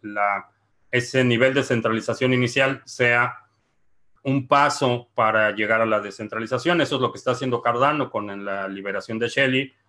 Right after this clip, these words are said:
Eh, la empresa que ha estado a cargo de todo el desarrollo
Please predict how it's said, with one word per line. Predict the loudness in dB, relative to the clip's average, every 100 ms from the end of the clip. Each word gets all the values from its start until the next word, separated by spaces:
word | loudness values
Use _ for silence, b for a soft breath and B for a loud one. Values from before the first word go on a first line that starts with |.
| _ _ _ _
Eh, | -6 -4 -4 -6 -6
la | -2
empresa | -2 0 2 2 2 2 2
que | 0
ha |
estado | -2 2 2 2
a | 2
cargo | 0 2 0
de | 0
todo | -2
el | -2
desarrollo | -2 -2 2 2 2 -2